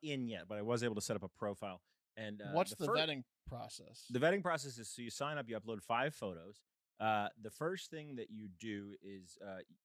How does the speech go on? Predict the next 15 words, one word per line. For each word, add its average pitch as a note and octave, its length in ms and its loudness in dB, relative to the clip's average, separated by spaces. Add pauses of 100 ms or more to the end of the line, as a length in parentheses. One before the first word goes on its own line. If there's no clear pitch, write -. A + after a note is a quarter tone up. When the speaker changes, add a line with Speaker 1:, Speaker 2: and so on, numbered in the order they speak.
(300)
Speaker 1:
they G#2+ 120 0
give B2+ 160 2
you A#2 80 0
prompts. - 720 -4
So A2 220 -2
there's G#2 180 -2
a G#2+ 60 -8
list B2+ 300 -2
of A#2+ 100 -16
prompts B2 320 0 (320)
that G#2 80 -6
you G2 60 -6
can G#2 120 -2
pick C#3+ 220 4
from, A#2 260 -2